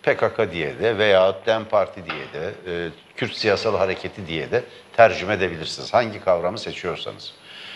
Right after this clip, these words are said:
E, Kürtlerle yeni bir barış sürecinin eşiğinde mi?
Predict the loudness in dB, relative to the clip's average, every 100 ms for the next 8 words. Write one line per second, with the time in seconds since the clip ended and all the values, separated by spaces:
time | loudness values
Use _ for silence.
0 | -14 -16 -16 -16 2 4 6 4 2 -2
1 | -2 6 6 8 2 2 0 0 2 2
2 | 2 -2 -4 -4 -2 -2 0 0 0 -2
3 | -2